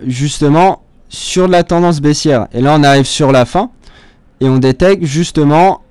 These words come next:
un rebond au niveau de, de nos retracements de Fibonacci, tout simplement.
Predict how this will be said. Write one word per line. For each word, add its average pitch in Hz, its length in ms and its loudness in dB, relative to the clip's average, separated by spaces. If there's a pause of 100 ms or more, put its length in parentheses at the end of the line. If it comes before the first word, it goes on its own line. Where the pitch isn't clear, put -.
(100)
un 175 140 2
rebond 151 640 0
au 143 100 -2
niveau 139 460 2
de, 131 480 0
de 127 100 -4
nos 131 140 0
retracements 135 640 -2
de 135 220 0
Fibonacci, 123 640 0
tout 120 120 -6
simplement. 104 460 -6